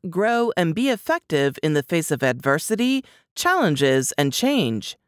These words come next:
I have faced a lot of stressors and obstacles throughout my life,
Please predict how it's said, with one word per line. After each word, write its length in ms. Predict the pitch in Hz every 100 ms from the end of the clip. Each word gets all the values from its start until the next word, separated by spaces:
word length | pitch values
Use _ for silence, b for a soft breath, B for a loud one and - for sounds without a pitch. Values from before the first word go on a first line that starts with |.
| _ _ _ _ _ -
I 160 | 156 220
have 180 | 240
faced 400 | - 185 165 - -
a 100 | 131
lot 240 | 131 160
of 80 | 185
stressors 680 | - - 202 - 135 131 131
and 160 | 135
obstacles 680 | 117 190 - 147 147 131 127
throughout 360 | 165 165 240 -
my 160 | 135
life, 480 | 123 123 101 -